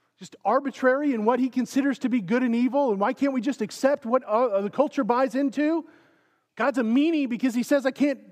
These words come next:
I can't eat candy all day." No. God intends to use this warning to be a means of drawing us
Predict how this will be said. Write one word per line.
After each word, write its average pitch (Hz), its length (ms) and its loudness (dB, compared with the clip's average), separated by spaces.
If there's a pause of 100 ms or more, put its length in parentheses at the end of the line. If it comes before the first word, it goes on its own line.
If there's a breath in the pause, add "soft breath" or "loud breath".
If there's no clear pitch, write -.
(160)
I 185 60 -10
can't 285 280 0
eat 277 200 0
candy 320 320 2
all 240 180 0
day." 170 340 -4 (4000)
No. 143 380 -12 (1500)
God 208 300 -2
intends 202 640 -4
to 180 100 -12
use 190 440 -4
this 175 280 -2
warning 185 500 -2
to 180 120 -12
be 175 160 -2
a 165 60 -2
means 196 560 -4
of 139 280 -12
drawing 156 580 -6
us - 400 -20